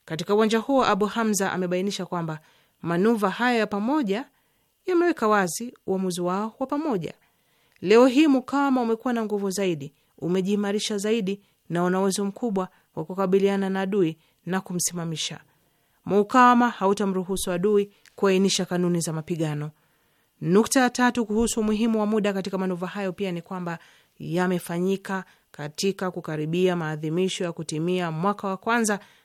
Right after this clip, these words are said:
tangu kuuliwa shahidi Luteni Jenerali Qasim Suleimani.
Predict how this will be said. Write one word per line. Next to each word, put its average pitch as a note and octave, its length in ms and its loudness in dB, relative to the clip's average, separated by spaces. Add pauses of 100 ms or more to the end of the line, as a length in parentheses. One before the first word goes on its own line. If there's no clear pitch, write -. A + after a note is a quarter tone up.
(120)
tangu F3+ 360 0
kuuliwa E3 460 -2
shahidi D#3+ 420 -6
Luteni E3 400 -4
Jenerali D#3 480 -4
Qasim D#3 560 -8 (300)
Suleimani. F3 600 0